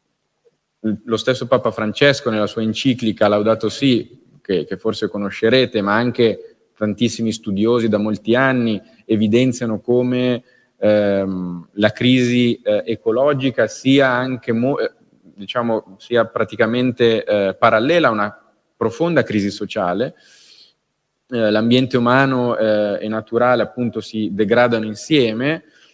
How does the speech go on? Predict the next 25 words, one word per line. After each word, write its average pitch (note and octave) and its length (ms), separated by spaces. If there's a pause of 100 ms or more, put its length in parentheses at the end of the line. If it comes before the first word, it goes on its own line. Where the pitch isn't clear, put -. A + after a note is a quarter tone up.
(140)
e, D#3+ 440
eh, A#2 280
per D3 220
capire C3+ 420
anche A#2 180
i G#2 40
crimini C3 300
ambientali B2+ 500
bisogna A#2 260
capire C3+ 340
molto A#2+ 680
delle A2 240
disuguaglianze, G#2 1200
eh, F#2 300
sociali. F2 640 (720)
Perché? D3 500
Perché A#2 260
ad A2+ 100
esempio A2+ 640
è, G2 140
è G2+ 120
nato A#2+ 340
un, G#2 160
un G2 280
movimento G#2+ 840